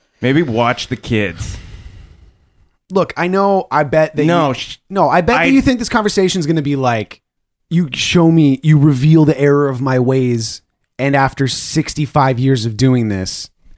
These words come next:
Speaker 2: I'm gonna have this revelation.
Speaker 1: Fuck, why d-, would I think that?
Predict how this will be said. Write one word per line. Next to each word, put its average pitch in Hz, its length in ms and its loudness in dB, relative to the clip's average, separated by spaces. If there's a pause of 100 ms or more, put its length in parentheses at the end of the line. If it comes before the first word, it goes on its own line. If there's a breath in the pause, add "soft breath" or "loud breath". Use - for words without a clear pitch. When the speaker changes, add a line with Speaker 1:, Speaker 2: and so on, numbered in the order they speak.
(260)
Speaker 2:
I'm 123 180 -2
gonna 135 200 2
have 120 200 0
this 113 140 -6
revelation. 127 960 -4 (200)
Speaker 1:
Fuck, 180 300 -2
why 143 280 0
d-, 175 80 -4
would 156 200 0
I 139 100 0
think 147 320 -4
that? 95 360 -6